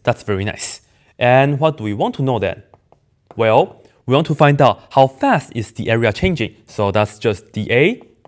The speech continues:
dt. And of course, A is the area of the triangle.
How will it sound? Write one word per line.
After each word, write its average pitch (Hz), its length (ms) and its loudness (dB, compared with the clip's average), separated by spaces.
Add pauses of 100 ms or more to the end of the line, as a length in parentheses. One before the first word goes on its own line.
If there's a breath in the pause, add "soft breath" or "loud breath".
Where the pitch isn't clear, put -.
(520)
dt. 117 460 -6 (120)
And 107 140 -2
of 104 120 -8
course, 127 280 2
A 120 140 0
is 107 120 -6
the 104 160 -10
area 107 340 0
of 98 280 -4
the 95 160 -4
triangle. 131 680 -4